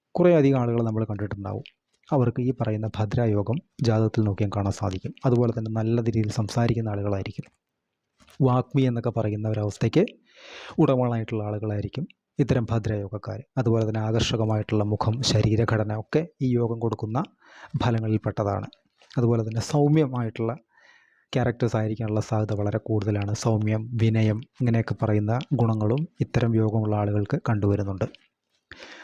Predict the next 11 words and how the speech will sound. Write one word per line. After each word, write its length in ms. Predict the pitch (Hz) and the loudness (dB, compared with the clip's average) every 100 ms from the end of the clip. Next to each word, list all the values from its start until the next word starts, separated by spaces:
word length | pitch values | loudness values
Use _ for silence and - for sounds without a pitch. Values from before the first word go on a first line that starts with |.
| - | -2
നല്ല 220 | 131 120 117 | 2 4 4
ബിസിനസ്സുകാർ, 680 | 107 107 113 101 110 107 107 | 2 0 0 0 2 2 0
അതുപോലെ 340 | 113 110 107 | 0 2 2
തന്നെ 180 | 110 110 | 0 -2
ക്രിയേറ്റീവ് 560 | - 120 120 120 127 | 2 4 4 4 2
ഫീൽഡ് 360 | 117 113 110 107 - _ _ _ _ _ - | 2 2 0 -2 -8 _ _ _ _ _ -8
പോലുള്ള 300 | - 127 117 | 0 2 2
മേഖലകളിൽ 500 | 113 110 110 110 110 | 0 -4 -4 -4 -2
വർക്ക് 240 | 107 110 - | -2 -2 0
ചെയ്യുന്ന 260 | 110 107 | 0 0
ആളുകൾ, 380 | 104 101 101 110 | -2 -2 -2 -2